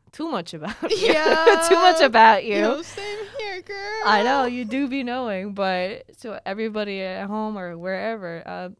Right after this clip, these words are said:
Speaker 1: tell them about yourself. W-, w-,
Speaker 2: Is
Speaker 1: tell
Speaker 2: that
Speaker 1: me your
Speaker 2: not the
Speaker 1: lore. Tell me
Speaker 2: <laughs>
Speaker 1: your
Speaker 2: Tell
Speaker 1: lore.
Speaker 2: me your lore.
Speaker 1: Tell me your lore.
Speaker 2: Uh, like, what's wrong with <laughs> me? Or
Speaker 1: No, just, just from the beginning. Like, uh, tell me about yourself. Like,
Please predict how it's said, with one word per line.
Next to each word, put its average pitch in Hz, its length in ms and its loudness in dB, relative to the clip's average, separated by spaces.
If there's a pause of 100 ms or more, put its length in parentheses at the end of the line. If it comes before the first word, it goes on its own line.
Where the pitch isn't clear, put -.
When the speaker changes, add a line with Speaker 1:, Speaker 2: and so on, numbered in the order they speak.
(180)
Speaker 1:
tell 277 120 -10
them - 140 -8
about 285 180 -6
yourself. 165 400 -10 (320)
W-, 196 140 -18 (760)
w-, 202 160 -18 (720)
Speaker 2:
Is 220 80 -18
Speaker 1:
tell 320 80 -4
Speaker 2:
that 330 80 -2
Speaker 1:
me 320 80 0
your 269 100 4
Speaker 2:
not 240 40 2
the 208 100 -2
Speaker 1:
lore. 165 240 -2 (240)
Tell 247 100 -4
me 247 120 0
Speaker 2:
<laughs> - 20 4
Speaker 1:
your 240 120 0
Speaker 2:
Tell 202 100 -2
Speaker 1:
lore. - 180 0
Speaker 2:
me - 100 -6
your 262 200 -6
lore. 214 280 -10
Speaker 1:
Tell 254 100 0
me 277 160 -2
your 240 180 2
lore. 160 340 -8 (1500)
Speaker 2:
Uh, 208 920 -10
like, 220 300 -14
what's 208 240 -14
wrong 196 300 -14
with 220 180 -16 (180)
<laughs> - 40 -6
me? 330 120 0 (460)
Or 214 300 -12
Speaker 1:
No, 262 420 4
just, 254 360 -8
just 240 180 -14
from 220 160 -4
the 240 100 -2
beginning. 214 600 -6
Like, 180 220 -6
uh, 190 180 -8
tell 247 140 -12
me 247 80 -6
about 208 240 -6
yourself. 180 460 -10
Like, 165 220 -14